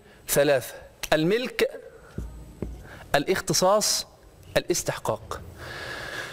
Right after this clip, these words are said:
الملك إذا وقعت اللام بين ذاتين، يعني اسم ذات واسم ذات. إيه الفرق يا حضرات بين اسم الذات واسم المعنى؟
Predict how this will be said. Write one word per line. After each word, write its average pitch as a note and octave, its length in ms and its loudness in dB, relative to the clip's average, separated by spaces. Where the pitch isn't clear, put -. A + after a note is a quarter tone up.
الملك G#3+ 600 2
إذا E3 180 6
وقعت F#3+ 440 4
اللام F#3+ 480 4
بين G#3+ 320 4
ذاتين، D#3 680 4
يعني C3 260 2
اسم D#3+ 200 2
ذات D#3+ 320 4
واسم C#3 240 0
ذات. A2 240 0
إيه - 80 6
الفرق - 420 0
يا - 40 0
حضرات C#3+ 480 2
بين C#3 220 4
اسم F3 220 2
الذات C#3+ 360 2
واسم C3+ 220 0
المعنى؟ G#2+ 360 0